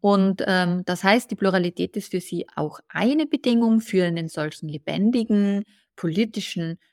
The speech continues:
öffentlichen Raum, in dem dann überhaupt erst politisches Handeln stattfinden kann und natürlich auch politisches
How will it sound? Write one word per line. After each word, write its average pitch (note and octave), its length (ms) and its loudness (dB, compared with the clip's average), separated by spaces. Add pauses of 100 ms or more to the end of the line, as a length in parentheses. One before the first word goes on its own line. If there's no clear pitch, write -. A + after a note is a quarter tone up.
(140)
öffentlichen E3 920 -2 (160)
Raum, G3+ 520 0 (260)
in F#3 160 -2
dem E3+ 220 -2
dann F3+ 140 0
überhaupt D#3+ 380 -8
erst D#3+ 200 -10
politisches - 680 -10 (240)
Handeln F#3 760 0 (220)
stattfinden D#3 840 -6
kann D3 240 -8
und D3+ 160 -8
natürlich D#3 420 -8
auch - 260 -12 (280)
politisches F3 760 -2